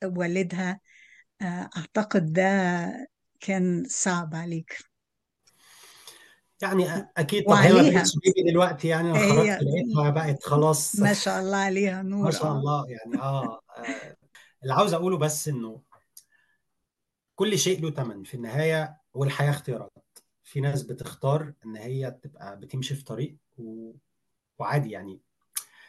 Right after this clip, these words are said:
Speaker 2: هي الحياة اختيارات، بتختار طريق وأنت عارف إنه ممكن يؤدي إلى أي شيء، بس شيء مش كويس ليك في المستقبل، بس في النهاية أنت بتختاره بمحض إرادتك. أنا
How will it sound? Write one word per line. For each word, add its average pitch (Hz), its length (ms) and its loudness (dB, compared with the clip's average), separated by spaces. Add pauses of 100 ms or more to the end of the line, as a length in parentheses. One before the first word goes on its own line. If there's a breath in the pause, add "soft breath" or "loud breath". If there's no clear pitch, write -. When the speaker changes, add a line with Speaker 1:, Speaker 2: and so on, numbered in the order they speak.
(120)
Speaker 2:
هي 165 120 2
الحياة 151 220 0
اختيارات، 147 460 0 (160)
بتختار 135 420 0
طريق 147 300 0
وأنت 151 260 -2
عارف 147 360 0
إنه 123 120 -6
ممكن 143 340 -6
يؤدي 120 520 -8
إلى 101 400 -10
أي 139 120 0
شيء، 170 260 -2
بس - 480 -6 (240)
شيء - 300 -2
مش 147 220 2
كويس 156 460 0
ليك 151 120 -2
في - 80 -10
المستقبل، 147 480 -6
بس 143 240 -4
في - 60 -12
النهاية 160 460 0 (440 soft breath)
أنت 143 140 0
بتختاره 156 420 2
بمحض 147 320 0
إرادتك. - 400 -8 (340)
أنا 147 300 2